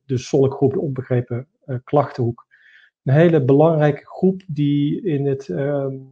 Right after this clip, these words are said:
ja, gezondheidszorg toch vaak tussen wal en schip valt.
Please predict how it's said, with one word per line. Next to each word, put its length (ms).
ja, 200
gezondheidszorg 840
toch 220
vaak 260
tussen 240
wal 140
en 60
schip 260
valt. 340